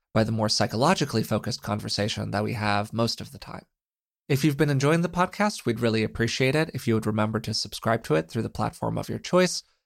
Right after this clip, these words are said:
and maybe even leave a rating and a positive review. It really does help us out. Also, as a reminder, I have a new YouTube channel. I recently posted a new video to the channel,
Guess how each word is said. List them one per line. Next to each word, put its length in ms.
and 100
maybe 240
even 300
leave 360
a 80
rating 520
and 120
a 60
positive 480
review. 480
It 100
really 240
does 240
help 200
us 160
out. 280
Also, 320
as 140
a 60
reminder, 580
I 100
have 120
a 40
new 140
YouTube 380
channel. 440
I 120
recently 440
posted 720
a 200
new 320
video 500
to 100
the 100
channel, 500